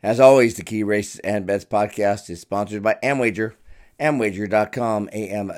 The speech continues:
W A G E R dot com, a great legal online wagering website with great betting tools and perks legal for residents of most states, covering most tracks in North America as well as the rest of the world. Hope you were with us last week where we actually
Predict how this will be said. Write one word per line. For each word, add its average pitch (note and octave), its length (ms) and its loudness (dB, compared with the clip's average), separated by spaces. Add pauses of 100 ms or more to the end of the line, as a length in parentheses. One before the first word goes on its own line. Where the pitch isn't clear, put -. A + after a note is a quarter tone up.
W G2+ 340 -6
A G#2 220 -4
G F2 240 -14
E G#2 60 -4
R G2 100 -2
dot G2+ 200 -4
com, G#2 220 -6
a G2+ 60 -4
great G2+ 300 -6
legal A#2 360 -2
online A#2+ 640 -4
wagering A#2 380 -8
website C3 440 -8 (460)
with F#2+ 160 -12
great A2 300 -6
betting B2 280 -2
tools D3+ 280 -6
and C3+ 100 -12
perks D#3 280 0
legal A2+ 240 -4
for G#2+ 80 -12
residents G#2+ 400 -2
of F2 80 -10
most A#2 220 -4
states, C#3+ 340 -4
covering G#2+ 340 -8
most A2 180 -6
tracks A#2 220 -6
in A2 80 -12
North A#2 140 -4
America A#2 420 -6
as G#2 160 -10
well A2 160 -2
as A#2+ 120 -2
the A2 60 -10
rest B2+ 180 -4
of - 40 -18
the B2 80 -4
world. C3 380 2 (1300)
Hope B2+ 220 -2
you C3 40 0
were B2+ 80 4
with B2+ 140 2
us A#2+ 120 -6
last A#2+ 300 0
week B2 180 -6
where A#2 200 -2
we A#2+ 100 -2
actually A2+ 480 -4